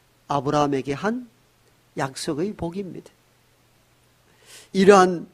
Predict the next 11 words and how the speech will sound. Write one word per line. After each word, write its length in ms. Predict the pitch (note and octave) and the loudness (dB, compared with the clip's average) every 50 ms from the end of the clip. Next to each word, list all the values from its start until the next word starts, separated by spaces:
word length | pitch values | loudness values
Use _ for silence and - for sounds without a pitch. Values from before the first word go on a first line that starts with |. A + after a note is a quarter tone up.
| _ _ _ _ _ _ _ _ _ _ _ _ _ _ _ _ _ - | _ _ _ _ _ _ _ _ _ _ _ _ _ _ _ _ _ -6
약속을 480 | D3+ E3+ F#3+ F#3 - - A#3+ A3 G#3+ G#3 | -2 -2 -2 0 0 -2 4 4 4 4
받았던 840 | - E3+ G#3 A3 G3+ F#3+ G3+ - - G#3 G3+ F#3+ F#3 F3+ F#3 G#3 - _ _ _ _ _ _ _ _ _ _ _ _ _ _ - | 4 2 0 0 0 -2 -2 0 4 4 4 4 4 -4 -12 -16 -20 _ _ _ _ _ _ _ _ _ _ _ _ _ _ -6
아브라함에게도 1000 | D3 C#3+ C3+ C#3+ D3+ D3+ D3 D3 C3+ C3 B2+ B2 A#2+ D3+ E3+ F#3+ F#3+ D3+ C3+ _ _ _ _ - | -6 -4 -2 0 0 -2 0 -2 -4 -6 -6 -8 -8 -4 -4 -4 -6 -6 -14 _ _ _ _ -6
인생에 480 | D#3+ D3+ C#3+ - C#3+ C#3+ C3 C#3 C#3 | -4 -4 -4 -4 -8 -8 -4 -4 -6
문제가 720 | C3+ B2+ C3 D3+ E3+ E3+ E3+ F#3 F3 D3+ D3+ F3 F#3 F#3+ _ _ _ _ _ _ - | -6 -6 -10 -10 -10 -6 -6 -6 -4 -4 -6 -8 -8 -10 _ _ _ _ _ _ -12
있었습니다. 680 | D#3+ D3+ - F3 D#3+ - - C3 A#2 - - - D3 - _ _ _ _ _ _ _ _ _ _ _ _ _ _ _ | -10 -6 -6 -6 -6 -6 -8 -10 -12 -14 -16 -20 -20 -20 _ _ _ _ _ _ _ _ _ _ _ _ _ _ _
그러한 400 | - F3 F3 F3+ F3+ F3+ F#3 F3 | -2 0 2 2 2 2 0 -2
일들로 640 | E3+ F3 D#3+ E3 - E3+ D#3+ D#3 D#3+ D#3+ D#3+ E3+ - | -2 -2 -2 0 -2 -2 0 2 0 0 0 -2 -4
오랫동안 680 | - D#3 E3 G3+ A3+ A3+ - A3 G3+ F3 F3+ A3 A#3 A3 _ _ _ _ _ _ _ _ _ _ _ _ _ _ _ _ | -4 -2 0 0 0 0 -2 -6 -4 -4 -4 -4 -6 -10 _ _ _ _ _ _ _ _ _ _ _ _ _ _ _ _
고민한 480 | - - C#3 C#3+ D#3 E3 F3+ G3 G#3+ A#3 | -10 -6 -4 0 0 2 2 2 0 -2
흔적도 720 | G3 G#3 B3+ C#4 A#3 G3+ D#3+ - - - F3+ G#3+ B3 A#3+ | -2 -4 -4 0 0 0 0 -2 -6 -6 -4 -4 -4 -6